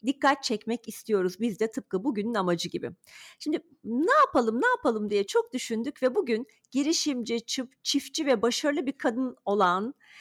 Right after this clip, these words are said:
Aslı Aksoy'u konuk edelim dedik. O da bizi kırmadı ve eli belinde tarım kurucusu Aslı Aksoy şu anda karşımızda. Hoş geldiniz Aslı Hanım.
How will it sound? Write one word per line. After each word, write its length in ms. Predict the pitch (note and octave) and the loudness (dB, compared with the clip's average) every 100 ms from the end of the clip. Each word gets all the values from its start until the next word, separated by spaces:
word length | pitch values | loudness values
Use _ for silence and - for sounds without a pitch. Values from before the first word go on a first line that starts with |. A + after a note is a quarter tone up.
| - - | -20 0
Aslı 380 | - E4 - D#4+ | 4 4 4 0
Aksoy'u 720 | - F4+ - - A3+ A#3 D4 | 4 4 2 0 2 2 -2
konuk 360 | - C#4+ C#4+ D#4 | -4 -2 -2 0
edelim 460 | A3+ G#3 F#3+ F3 E3+ | 2 2 2 0 -2
dedik. 440 | B3+ D4 D4+ - _ _ - | -2 -2 -4 -8 _ _ 2
O 160 | F4+ | 4
da 200 | C4+ A3+ - - _ - | 6 4 2 -14 _ -6
bizi 260 | G#3+ A3 | -2 -2
kırmadı 520 | - C4+ D4+ D4 D#4+ | -2 0 2 2 2
ve 60 | A3+ | 0
eli 340 | - A#3 C#4+ | 2 0 0
belinde 520 | C4+ C4+ C4+ C4 B3+ B3+ | 0 -2 -2 0 0 0
tarım 360 | B3+ A#3 F3+ | 0 2 0
kurucusu 580 | - D#4+ E4 G3+ F#3 - | -2 0 0 0 -6 -2
Aslı 340 | - C#4+ - | 0 0 2
Aksoy 400 | D4+ E4+ - G3+ | 2 2 0 -4
şu 180 | G#3+ - | -2 2
anda 340 | E4+ A#3 A3+ D#4 | 4 4 2 2
karşımızda. 680 | G#4+ D#4+ E4+ B3 A3 G#3+ A3+ | 6 6 4 -2 -2 0 2
Hoş 200 | E4+ - | 2 4
geldiniz 400 | G#4 F#4+ E4+ D4+ | 6 6 4 2
Aslı 300 | C#4+ D4 D4+ | 2 2 2
Hanım. 360 | C#4 C4 C#4 | 4 0 -6